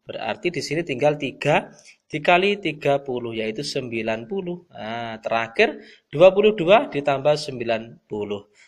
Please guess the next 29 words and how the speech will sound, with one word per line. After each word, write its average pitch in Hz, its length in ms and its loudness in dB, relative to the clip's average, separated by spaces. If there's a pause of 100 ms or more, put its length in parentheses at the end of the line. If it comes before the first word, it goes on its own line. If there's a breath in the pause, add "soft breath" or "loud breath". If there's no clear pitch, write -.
seratus 127 800 0
dua 117 400 -8
belas. - 720 -10
Selesai, 131 720 -4
inilah 120 240 -4
jawabannya. 113 720 -4 (320 loud breath)
Pilihan 180 240 6
jawaban 196 240 6
yang 196 160 0
benar 240 320 -2
adalah 156 480 2
pilihan 131 480 -4
jawaban 113 720 -4
yang 117 480 -4
B. 101 320 -6
Cukup 156 400 -6
mudah 139 320 0
ya, 156 240 2
karena 120 240 -2
klub 185 240 2
matematika 202 640 2 (320 loud breath)
adalah 170 320 6
tempat 160 480 4
belajar 135 400 4
yang 127 320 0
mudah 143 560 2
dan 131 400 0
menyenangkan 107 640 -2
ya. 117 400 0